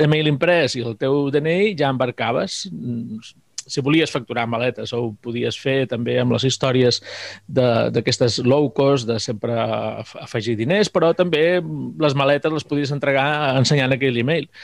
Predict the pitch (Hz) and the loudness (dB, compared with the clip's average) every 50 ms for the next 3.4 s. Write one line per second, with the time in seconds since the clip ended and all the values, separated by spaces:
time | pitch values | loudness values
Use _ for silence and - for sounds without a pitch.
0 | - - - _ - 180 156 - 185 180 175 160 139 127 131 123 120 147 - _ | -20 -20 -14 _ -2 -2 0 2 4 4 6 4 4 4 2 0 0 -4 -8 _
1 | - - - _ _ _ _ _ _ _ _ _ _ _ - 170 175 170 170 151 | -20 -20 -20 _ _ _ _ _ _ _ _ _ _ _ 0 0 2 2 2 2
2 | 196 202 208 226 226 - - 147 165 - 156 - 175 175 185 180 175 - - 156 | 4 4 6 6 6 6 4 -2 -2 -2 -2 0 4 4 4 4 2 2 0 0
3 | 156 160 170 165 175 165 156 | 2 2 2 2 4 4 4